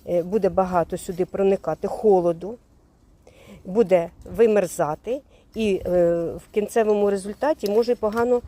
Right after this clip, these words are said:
прижитися або взагалі замерзнути. Е, тому що треба, щоб ніяких пустот навколо кущика, отам,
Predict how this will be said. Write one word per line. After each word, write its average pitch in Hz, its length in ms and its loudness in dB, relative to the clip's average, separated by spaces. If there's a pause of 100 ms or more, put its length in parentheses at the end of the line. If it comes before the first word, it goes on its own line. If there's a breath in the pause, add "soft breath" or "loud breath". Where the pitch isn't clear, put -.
(240 loud breath)
прижитися 233 640 -4
або 202 260 2
взагалі 208 580 -2
замерзнути. 165 840 0 (480 loud breath)
Е, 160 280 0
тому 220 240 0
що 190 320 -2 (180)
треба, 233 280 2
щоб 196 240 -6 (140)
ніяких 208 500 0
пустот - 680 -10 (600 soft breath)
навколо 190 520 0
кущика, - 600 -6
отам, 151 380 -6